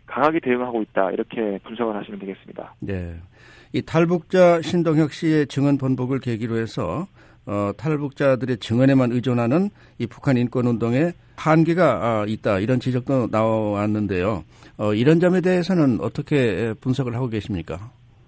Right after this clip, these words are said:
Speaker 1: 네. 어, 이 북한 체제 자체가 이제 닫힌 체제다 보니까, 어, 사실은 북한 인권 조사 위원들조차도 북한에 방문하기, 방문을 못했습니다.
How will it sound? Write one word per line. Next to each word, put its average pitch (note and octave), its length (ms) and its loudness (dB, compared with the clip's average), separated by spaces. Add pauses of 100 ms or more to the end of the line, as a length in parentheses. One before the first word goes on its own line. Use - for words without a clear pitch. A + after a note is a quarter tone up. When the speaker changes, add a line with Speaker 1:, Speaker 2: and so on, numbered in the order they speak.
(800)
Speaker 1:
네. A#2 420 4 (380)
어, A2+ 560 0
이 B2 100 -6
북한 A3 440 0
체제 A3+ 260 -2
자체가 D#3 480 0
이제 A#2+ 140 -6
닫힌 G3+ 420 -4
체제다 D#3+ 440 2
보니까, A#2 680 0 (460)
어, G#2 480 -2
사실은 E3 320 -2
북한 G3+ 280 0
인권 G3 200 -2
조사 D#3+ 220 0
위원들조차도 C#3 1000 0 (320)
북한에 D3+ 480 0
방문하기, C#3 640 -2
방문을 C#3 320 -2
못했습니다. G#2 800 0